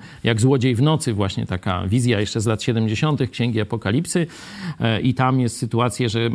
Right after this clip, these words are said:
matka z chorym dzie-, y, dzieckiem ma-, malutkim takim idzie do apteki i mówi: „Najpierw znamię, później lek.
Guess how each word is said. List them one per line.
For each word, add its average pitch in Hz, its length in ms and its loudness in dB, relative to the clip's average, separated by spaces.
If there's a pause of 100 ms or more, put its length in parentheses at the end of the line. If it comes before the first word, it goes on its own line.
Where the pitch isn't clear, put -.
(140)
matka 117 480 0
z - 340 -6
chorym 131 360 2
dzie-, 139 220 2
y, 123 160 2
dzieckiem 113 520 2
ma-, 101 280 0
malutkim 113 520 2
takim 107 420 -2
idzie 123 280 2
do 117 120 2
apteki 143 640 0
i 127 40 2
mówi: 123 240 2
„Najpierw 123 380 2
znamię, 135 420 2 (520)
później 113 320 2
lek. 165 320 0